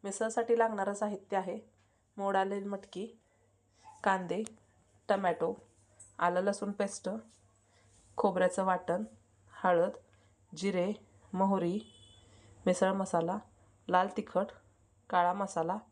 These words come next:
मीठ आणि कढीपत्ता. सगळ्यात आधी आपण मिसळसाठी मटकी भाजून घ्यायची आहे. कढई तापली की त्यात मटकी भाजायला टाकायची.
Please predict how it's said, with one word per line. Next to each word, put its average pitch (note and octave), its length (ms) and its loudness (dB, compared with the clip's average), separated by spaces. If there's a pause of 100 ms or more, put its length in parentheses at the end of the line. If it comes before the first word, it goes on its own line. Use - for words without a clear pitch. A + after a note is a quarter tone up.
(440)
मीठ G3 400 -4 (680)
आणि E3+ 180 -6
कढीपत्ता. - 560 -4 (2250)
सगळ्यात A3 300 2
आधी A#3 160 0
आपण A#3 260 0 (500)
मिसळसाठी A3+ 580 -6 (160)
मटकी A#3+ 320 -2
भाजून A3+ 340 -4
घ्यायची G#3+ 300 -4
आहे. G#3 220 -6 (2500)
कढई G3+ 240 0
तापली A3+ 400 -2
की G#3+ 200 -10
त्यात G#3+ 240 -6
मटकी A3 280 -6
भाजायला G3 340 -4
टाकायची. G3 500 -4